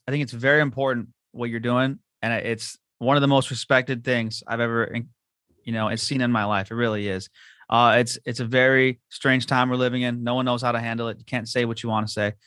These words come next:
Um, but if you have the data to back it up,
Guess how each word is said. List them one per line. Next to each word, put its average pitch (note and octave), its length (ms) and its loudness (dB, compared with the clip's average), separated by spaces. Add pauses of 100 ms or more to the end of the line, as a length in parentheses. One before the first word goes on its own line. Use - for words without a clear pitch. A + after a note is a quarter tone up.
(280)
Um, A2+ 300 4
but A#2 200 4
if A2 160 -2
you B2 80 -2
have A#2+ 220 2
the A#2+ 80 -2
data A#2 280 4
to A2+ 60 -6
back A2+ 280 -2
it A#2+ 60 -2
up, B2 200 2